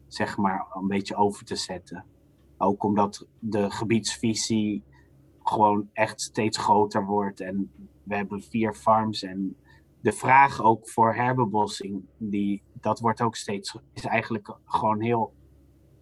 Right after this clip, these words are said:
belangrijk. Eh, lokaal is er heel veel vraag naar, wereldwijd is er vraag naar. Ehm, qua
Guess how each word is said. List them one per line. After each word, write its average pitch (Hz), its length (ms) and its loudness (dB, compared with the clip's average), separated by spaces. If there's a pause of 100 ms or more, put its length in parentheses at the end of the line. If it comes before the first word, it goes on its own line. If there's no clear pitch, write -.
(180)
belangrijk. 120 800 2 (1200)
Eh, 110 140 0
lokaal 127 600 8
is 139 320 -2
er 135 60 0
heel 135 160 6
veel 135 120 2
vraag 127 520 2
naar, 123 300 0
wereldwijd 131 640 -2
is 127 160 -8
er 120 100 -4
vraag - 500 4
naar. 117 340 -6 (840)
Ehm, 104 440 -2 (1120)
qua 107 320 4